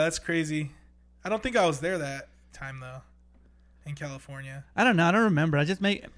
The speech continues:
Speaker 2: it feels like I was there.
Speaker 1: Yeah, yeah. 'Cause we still have that picture, and I'm like, "Holy fuck, that's fucking crazy." And I'm pretty sure that's the most famous person he's met. Recently, those Nelk guys that were here, that would've been cool to meet them, 'cause I've been watching them since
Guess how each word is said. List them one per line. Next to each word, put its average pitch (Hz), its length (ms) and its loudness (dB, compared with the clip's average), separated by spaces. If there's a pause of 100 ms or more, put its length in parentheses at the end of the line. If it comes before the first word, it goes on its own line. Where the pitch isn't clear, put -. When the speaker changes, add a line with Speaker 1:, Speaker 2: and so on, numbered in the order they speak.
(100)
Speaker 2:
it 180 200 -2
feels 247 200 6
like 247 120 2
I 214 80 8
was 170 160 2
there. 135 360 2 (240)
Speaker 1:
Yeah, 156 200 0
yeah. 147 320 -2 (760)
'Cause 175 120 -8
we 214 80 2
still 240 180 4
have 208 120 6
that 147 180 -4
picture, 214 260 0
and 175 80 -2
I'm 170 120 -4
like, 160 180 -8
"Holy 165 300 -12
fuck, 185 380 -6
that's 185 220 -12
fucking 185 300 -14
crazy." 160 500 -10 (400)
And 165 80 -6
I'm 190 80 -6
pretty 262 160 -4
sure - 180 -4
that's 180 220 -2
the 165 60 -16
most 160 240 -10
famous 156 260 -12
person 143 300 -14
he's 139 140 -10
met. 139 340 -10 (640)
Recently, 196 500 0
those 147 240 -8
Nelk 160 340 -6
guys 139 300 -10
that 131 120 -14
were 131 120 -14
here, 135 420 -12 (100)
that 147 100 -14
would've 160 140 -10
been 139 120 -14
cool 147 180 -14
to 135 60 -14
meet 135 240 -16
them, 135 240 -16
'cause 131 180 -18
I've 143 120 -12
been 151 120 -12
watching 131 380 -16
them 131 180 -14
since - 440 -16